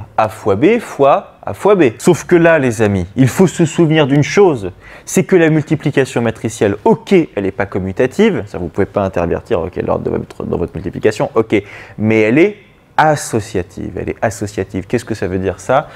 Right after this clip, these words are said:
Ça veut dire que A fois B fois A fois B, c'est la même chose que A fois B fois A fois B.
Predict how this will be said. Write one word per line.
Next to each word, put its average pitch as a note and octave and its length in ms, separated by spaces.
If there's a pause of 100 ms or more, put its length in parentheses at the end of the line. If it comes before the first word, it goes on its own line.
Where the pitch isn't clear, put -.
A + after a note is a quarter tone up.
(200)
Ça - 140
veut A#2 120
dire A#2+ 220
que G2+ 180 (440)
A F#3+ 120
fois D#3+ 300
B C#3+ 100 (380)
fois - 500
A B2 100
fois A2 240
B, A2 280
c'est - 180
la G#2 80
même A2 180
chose D#3+ 260
que - 180 (140)
A D3+ 300
fois A2 580 (180)
B C3 240
fois - 320
A C#3+ 480
fois - 280
B. A2 120